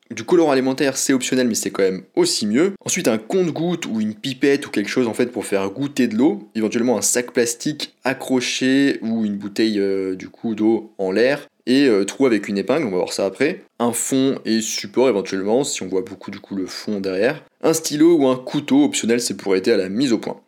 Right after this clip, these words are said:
On passe à l'installation, donc déjà où ? En général, dans votre cuisine ou votre salle de bain, ça fera très bien l'affaire. Si vous avez suivi, on va manipuler de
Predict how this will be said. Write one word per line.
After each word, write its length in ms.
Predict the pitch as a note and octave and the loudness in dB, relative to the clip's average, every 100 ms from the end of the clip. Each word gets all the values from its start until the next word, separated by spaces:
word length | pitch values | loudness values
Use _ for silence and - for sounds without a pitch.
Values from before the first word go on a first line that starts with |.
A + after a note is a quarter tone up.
| - | -6
On 100 | A#2 | 0
passe 380 | D#3+ F3+ F3 - | 4 4 2 0
à 260 | C#3+ D3+ - | 2 2 0
l'installation, 680 | A2+ B2+ C#3 - B2 A#2+ G2+ | 0 2 0 0 0 0 -2
donc 160 | G2 | -2
déjà 460 | G#2 A#2 A#2+ - - | 0 2 2 0 -6
où ? 80 | A2 - | -6 -4
En 100 | B2 | -4
général, 280 | C3+ F#3 D#3 | 0 0 2
dans 140 | A#2 | 4
votre 260 | A2+ A2+ E3 | 2 0 -8
cuisine 540 | - D3+ C#3+ F#3 F#3 | -8 -8 -6 -2 0
ou 60 | G#2 | 2
votre 280 | G2+ G2+ | 0 -2
salle 340 | F#2+ - D#3 C#3 | -2 0 2 2
de 120 | A#2+ | 2
bain, 400 | A2+ C3+ D#3+ - | 4 4 4 0
ça 160 | - G2 | -2 -4
fera 260 | - A2+ A#2+ | -4 -4 -4
très 260 | - B2 | -2 -4
bien 160 | A#2 B2+ | 0 0
l'affaire. 400 | G#2 G2+ F#2 - | 0 0 0 -2
Si 180 | - D3 | -4 2
vous 100 | C3 | 4
avez 100 | B2 | 4
suivi, 280 | B2+ E3 A3 | 0 0 2
on 140 | A2 | 2
va 80 | G#2+ | 2
manipuler 460 | G#2+ G#2+ - E3 | 0 -2 0 0
de 220 | B2 F#2 | 0 -2